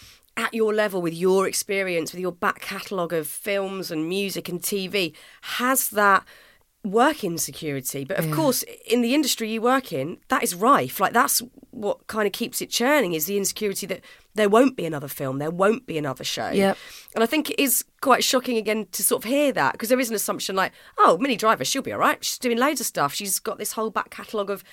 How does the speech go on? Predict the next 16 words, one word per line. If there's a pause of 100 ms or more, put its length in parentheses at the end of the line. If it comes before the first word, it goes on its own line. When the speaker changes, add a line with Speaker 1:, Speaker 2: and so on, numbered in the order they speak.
(300)
Speaker 1:
amazing
films
and (320)
awards
and
whatever,"
but
it
just
doesn't
work
like
that. (680)
Speaker 2:
No,
it
doesn't.